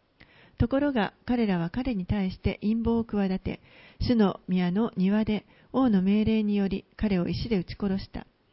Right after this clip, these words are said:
ヨアシュ王はゼカリアの父エホヤダが自分に尽くしてくれた誠を心に留めず、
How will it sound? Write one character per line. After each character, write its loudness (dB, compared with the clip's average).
ヨ 6
ア 4
シ 0
ュ 6
王 4
は -2
ゼ 0
カ 0
リ 2
ア 2
の 2
父 -8
エ 0
ホ 2
ヤ 0
ダ 0
が 0
自 0
分 0
に -4
尽 -10
く -2
し -8
て -2
く -4
れ -2
た -2
誠 -2
を -4
心 0
に -2
留 0
め -2
ず、 -6